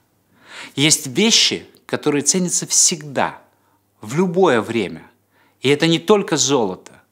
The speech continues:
Это в первую очередь человеческое общение. Для достижения финансовой безопасности общение является не меньшей ценностью, чем золото.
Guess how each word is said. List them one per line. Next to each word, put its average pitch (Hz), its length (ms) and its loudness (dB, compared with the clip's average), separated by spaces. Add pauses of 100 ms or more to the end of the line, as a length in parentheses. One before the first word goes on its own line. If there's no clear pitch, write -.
(380)
Это 139 180 0
в - 140 -6
первую 208 280 4
очередь 156 340 -2
человеческое 131 840 0
общение. 90 880 -10 (920)
Для 120 120 -2
достижения 175 560 0
финансовой 165 540 -2
безопасности 135 960 -2 (240)
общение 190 600 0
является 151 760 0
не 151 240 0
меньшей 190 540 0
ценностью, 113 640 -4
чем 113 200 -6
золото. 107 580 -4